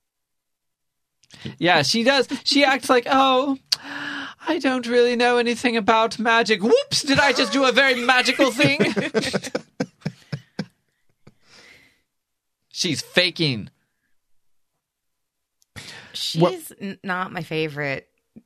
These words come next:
Speaker 2: character, and yet she's doing a really good job at not being my favorite <laughs> character.
Speaker 1: She's doing a good job, but they haven't given her enough that isn't retread for her to shine yet,
Speaker 3: I
Speaker 1: is
Speaker 3: have
Speaker 1: my
Speaker 3: sh-
Speaker 1: feeling.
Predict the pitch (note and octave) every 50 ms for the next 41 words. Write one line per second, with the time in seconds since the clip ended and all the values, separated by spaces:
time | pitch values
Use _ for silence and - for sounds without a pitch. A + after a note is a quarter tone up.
0 | _ _ - - - D3+ C#3 C#3+ D3+ D3 - - D3 C#3+ C#3+ C#3+ C#3+ - D3+ D3
1 | D3 D3+ D3+ D3+ D3 C#3+ C#3+ - - _ _ _ _ _ _ _ _ _ _ _
2 | _ _ - - - - - D#3 - - - - - F3+ F3+ F#3 E3 C#3+ C#3 C#3+
3 | D#3+ E3 E3 D#3+ D3 C#3 E3 D#3 D3 C#3 D3+ D3+ D3 C#3+ C3+ C3 G#2+ C#3+ C#3 C3+
4 | C3+ - D3 C#3 C3+ C3+ C3+ C3+ B2+ - C#3+ C3+ C3 - - - - - C#3 -
5 | - - - - - G3 G3 - G3 - - - - - B3 A3 A3 - B3+ C4
6 | C#4+ C#4+ C#4 C4 A3+ A#3 A3 G3+ F#3+ E3 - G3+ F#3+ G3 G3 F#3+ F3 E3 E3 E3
7 | - - - - F#3+ F3+ F#3 F3+ D#3+ - F#3+ G3 F#3+ G3 F#3+ F3 D#3+ E3+ F3 E3+
8 | F3 E3+ E3 E3 E3 D#3+ D#3 D#3+ D#3+ D#3+ - _ _ _ _ - D#3 C#3+ A2 -
9 | D#3 C#3+ D3 - - - C3 C3 C#3+ D3+ D3 - - D#3 C#3+ C3+ C3+ C3+ C3 -
10 | C#3 C3 B2 - - C#3 C3+ B2+ B2+ - - C#3 B2+ B2 A#2 A2+ - - - C3+
11 | C3 C3 B2 A2 G2+ F2+ D2 - - - - - - _ _ _ _ _ _ _
12 | _ _ _ _ _ _ _ _ - D3+ D#3+ D#3+ E3+ G3 C3 C3 C3+ C3+ C3+ C3
13 | C3 - A#2 G2+ F2+ D#2+ D2 D#2+